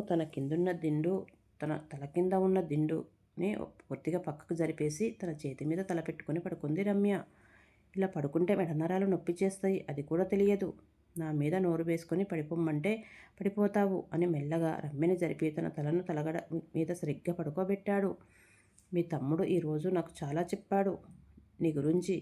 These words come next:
నిన్ను బాగా చూసుకోమని నాకే ఆర్డర్ వేస్తున్నాడు. వాడు ముక్కు మీద వేలు వేసుకునేలా నేను నిన్ను చూసుకుంటా" అని రమ్య గడ్డం పట్టుకున్నాడు. ఈసారి రంజిత్ కళ్ళు రమ్య చేతిపై పడ్డాయి.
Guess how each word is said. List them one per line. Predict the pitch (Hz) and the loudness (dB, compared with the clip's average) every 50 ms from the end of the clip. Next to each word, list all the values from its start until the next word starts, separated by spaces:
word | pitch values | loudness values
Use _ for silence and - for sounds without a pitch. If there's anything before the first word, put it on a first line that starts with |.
| - - - - - - - - - - | -6 -14 -20 -20 -20 -20 -20 -20 -16 -6
నిన్ను | - 160 156 156 | -2 0 0 0
బాగా | 147 131 127 127 127 165 | 0 -2 -4 -2 -2 -2
చూసుకోమని | 175 - 180 170 - - - 165 156 147 160 185 | -2 0 -2 -4 -4 -4 -4 0 2 2 2 2
నాకే | - 170 147 127 - 165 175 | 2 0 -2 -2 -2 -2 -2
ఆర్డర్ | - 190 190 180 202 196 | -2 -2 -2 -2 0 0
వేస్తున్నాడు. | 202 208 196 202 - 202 202 202 202 202 196 190 - - - _ _ _ _ _ _ _ _ _ _ _ - | 2 0 0 0 -2 0 2 2 2 2 2 0 -2 -4 -8 _ _ _ _ _ _ _ _ _ _ _ -6
వాడు | 190 165 160 | -4 -2 0
ముక్కు | 165 156 143 151 - 143 | 0 0 -2 -2 0 2
మీద | 160 175 180 | 2 4 4
వేలు | 190 185 175 165 165 170 | 4 2 2 2 2 2
వేసుకునేలా | 170 160 160 - - 160 151 151 147 160 190 208 196 | 0 0 -2 -2 0 0 2 2 2 2 2 2 2
నేను | 185 175 160 165 | 2 2 2 2
నిన్ను | 160 156 151 147 156 190 | 2 2 2 2 2 2
చూసుకుంటా" | 190 - 202 196 - - - 196 196 190 185 147 - - - _ _ - - _ _ _ _ _ _ - | 2 0 -2 -2 -4 -4 -2 -2 0 0 0 -2 -4 -8 -16 _ _ -20 -20 _ _ _ _ _ _ 2
అని | 151 170 185 - 175 - - - | 4 4 4 2 0 -6 -8 -6
రమ్య | 147 139 139 160 175 | -4 -2 0 -2 0
గడ్డం | 170 160 147 139 180 190 | 0 -2 -2 0 -2 -2
పట్టుకున్నాడు. | 190 202 202 - 202 - 202 202 202 202 202 190 165 - - - - _ _ _ _ _ - | -2 -2 -4 -4 -2 0 2 2 4 4 2 2 0 -2 -4 -12 -20 _ _ _ _ _ -4
ఈసారి | 175 170 151 - 160 147 160 185 | -2 -2 0 0 0 0 0 0
రంజిత్ | 185 185 175 160 160 170 156 - | 0 0 0 0 0 0 -2 -6
కళ్ళు | - 170 147 143 156 185 202 208 - - - - - - - - | -4 0 0 2 2 2 0 0 -4 -10 -20 -20 -20 -20 -20 -14
రమ్య | - 147 143 151 160 175 | -10 -6 -2 2 2 2
చేతిపై | 170 - 175 165 151 147 151 165 | 2 2 -2 -2 -2 -4 -4 -4
పడ్డాయి. | 175 - 196 175 175 196 196 196 196 180 | -2 -2 -2 0 2 4 4 4 4 2